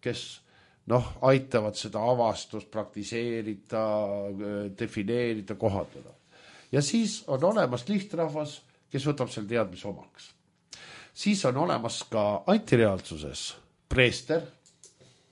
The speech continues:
kes on nagu lihtrahvas, nõiad, kes siis oleks nagu valguskandja. Noh, see oleks nagu ülim nõid.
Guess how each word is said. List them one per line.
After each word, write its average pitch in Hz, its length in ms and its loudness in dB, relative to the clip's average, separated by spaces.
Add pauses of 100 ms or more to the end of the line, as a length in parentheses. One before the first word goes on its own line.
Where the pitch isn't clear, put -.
kes - 200 -10
on 104 100 -2
nagu 92 140 -6
lihtrahvas, 127 580 -4 (320)
nõiad, 120 380 0 (240)
kes 123 240 -4
siis 104 120 -4
oleks 101 380 -2
nagu 95 320 -6 (640)
valguskandja. 131 1040 6 (1160)
Noh, 123 220 -4
see - 160 -2
oleks 113 300 2
nagu 110 180 -4
ülim 101 320 0
nõid. 87 320 -8